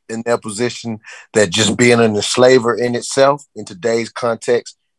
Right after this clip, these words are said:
if that's your position, I have to live with that being your position. But like yourself, I, once I learned some of the stuff you're, see, like, the stuff you're studying now, I've studied,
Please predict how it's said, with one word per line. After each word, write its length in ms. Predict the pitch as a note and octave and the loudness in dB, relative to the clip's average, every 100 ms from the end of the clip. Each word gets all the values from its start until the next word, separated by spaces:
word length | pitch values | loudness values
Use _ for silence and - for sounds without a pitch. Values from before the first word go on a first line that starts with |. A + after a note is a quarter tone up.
| _ - | _ -20
if 140 | F2 | -4
that's 240 | A#2+ A2+ - | -2 0 0
your 100 | A2+ | -4
position, 720 | - A2+ G#2 C3 C#3 B2+ A#2+ | -4 -8 0 2 2 -4 -4
I 80 | G2+ | -2
have 180 | A2+ - | -4 -6
to 80 | G2+ | -6
live 260 | A2 B2+ | 2 2
with 140 | A2+ G#2 | 2 0
that 240 | A2 F#2 | 0 0
being 180 | A2+ G#2+ | -6 -4
your 120 | G2+ | -6
position. 540 | - F#2 A#2+ - F#2+ - - - | -8 -4 -4 -4 -12 -16 -20 -8
But 80 | G#2 | 0
like 280 | A#2 A#2+ - | 2 2 0
yourself, 480 | A2+ - C#3 A2+ - _ _ _ _ - | -2 2 4 4 2 _ _ _ _ -2
I, 340 | B2 C#3+ C3+ B2+ _ | 2 4 4 0 _
once 240 | - C#3+ C#3+ | -6 -6 -4
I 160 | C#3 | -6
learned 360 | D3 C#3 D3 D3 | -4 -6 -6 -8
some 220 | - D3 | -10 -8
of 40 | C#3+ | -8
the 60 | |
stuff 240 | B2+ D3 C#3 | -8 -8 -6
you're, 140 | C#3+ | -8
see, 120 | C#3 C3 | -6 0
like, 140 | C3 | 0
the 80 | C3+ | 2
stuff 200 | F3+ F3 | -2 -2
you're 80 | F3 | -2
studying 340 | D#3 C#3 C3 | -4 -4 -2
now, 200 | D3 A2+ A#2 | 0 0 0
I've 160 | C3 | -2
studied, 360 | - C3+ A2+ | -2 -6 -6